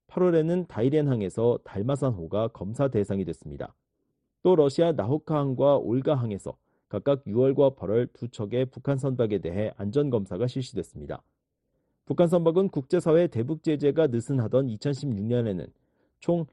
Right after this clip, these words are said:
이백일흔다섯 척이 안전검사를 받았고 제재 강화 이후인 이천십구 년 쉰한 척이 검사 대상이었습니다. 또 신종 코로나 바이러스 사태가 한창이던 이천이십 년과 이천이십일 년에도 각각 열세 척과 한 척의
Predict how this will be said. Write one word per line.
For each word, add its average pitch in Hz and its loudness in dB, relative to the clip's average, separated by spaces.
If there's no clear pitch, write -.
이백일흔다섯 135 0
척이 107 -6
안전검사를 107 -2
받았고 82 -6
제재 143 4
강화 127 0
이후인 107 -2
이천십구 127 -4
년 78 -6
쉰한 170 -2
척이 123 0
검사 123 -2
대상이었습니다. 90 -4
또 175 4
신종 185 2
코로나 190 2
바이러스 170 2
사태가 156 0
한창이던 139 0
이천이십 127 -2
년과 113 2
이천이십일 113 -4
년에도 95 -2
각각 131 0
열세 131 2
척과 131 -2
한 160 -6
척의 127 -2